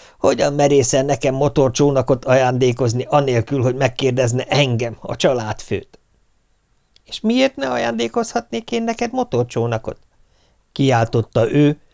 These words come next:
nagy lépésekkel, úgy értem, hozzá képest nagy lépésekkel mérve a pázsitot. Egész nyáron csurgott a nyálad a motorcsónakok után –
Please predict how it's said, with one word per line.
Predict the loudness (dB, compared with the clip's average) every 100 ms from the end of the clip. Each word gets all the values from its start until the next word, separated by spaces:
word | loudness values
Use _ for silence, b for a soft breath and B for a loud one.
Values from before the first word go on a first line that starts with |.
| _ -2
nagy | 2 4
lépésekkel, | 4 4 2 4 2 4 2 2 _ -6
úgy | -2
értem, | 0 2 2
hozzá | 2 0 0 -4
képest | -2 -2 0 -2
nagy | 0 0
lépésekkel | 2 0 0 2 0 2 2 2
mérve | 2 2 4 2
a | 0
pázsitot. | -2 -4 -4 -8 -14 -18 _ _ _ _ _
Egész | 0 0 4 2 2
nyáron | 0 2 2 0
csurgott | 2 2 2 -2
a | -4
nyálad | -2 0 0 0
a |
motorcsónakok | -2 -2 -2 -4 -2 -4 -2 -2 -4
után – | -4 0 0 -2